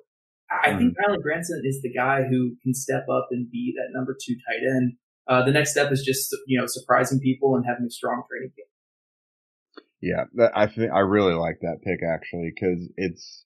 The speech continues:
Speaker 2: it was very easy for him to get passed over just because he had, he did just have such, like, a, a meh rookie season, which is fine. You don't really expect a lot from tight ends immediately. Uh, and then of course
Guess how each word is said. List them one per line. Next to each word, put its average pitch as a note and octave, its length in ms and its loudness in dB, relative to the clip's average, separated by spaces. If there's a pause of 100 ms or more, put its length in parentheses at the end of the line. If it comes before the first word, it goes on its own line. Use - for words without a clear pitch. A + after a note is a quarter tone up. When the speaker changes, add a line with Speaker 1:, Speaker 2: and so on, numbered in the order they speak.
Speaker 2:
it F2+ 180 0
was F2+ 200 -2
very F2+ 320 0
easy F2+ 380 -2
for F#2+ 140 0
him F#2+ 380 -4
to G2 120 -6
get F2 280 -2 (640)
passed F#2+ 340 -2
over F#2 440 -2 (500)
just G#2 180 0
because F#2+ 380 0
he G2+ 180 2
had, F2 300 0
he F2+ 320 -6 (240)
did F2+ 160 -2
just F2 160 -10
have E2 180 0
such, E2+ 360 -4
like, E2 200 -4
a, D#2+ 280 -4 (140)
a F2 40 -6
meh E2+ 420 0 (300)
rookie F2+ 300 -4
season, E2+ 500 -4 (400)
which G#2 200 0
is F#2+ 140 -8
fine. E2+ 300 0
You F2+ 80 0
don't F#2 160 0
really F2 260 0
expect E2+ 420 -6
a D#2+ 60 -10
lot D#2+ 300 -2
from E2 420 -6
tight E2 180 0
ends E2 300 -6
immediately. F2 720 -2 (600)
Uh, E2+ 140 4
and G2 160 0
then F#2+ 140 4
of F2+ 120 2
course F#2 460 -4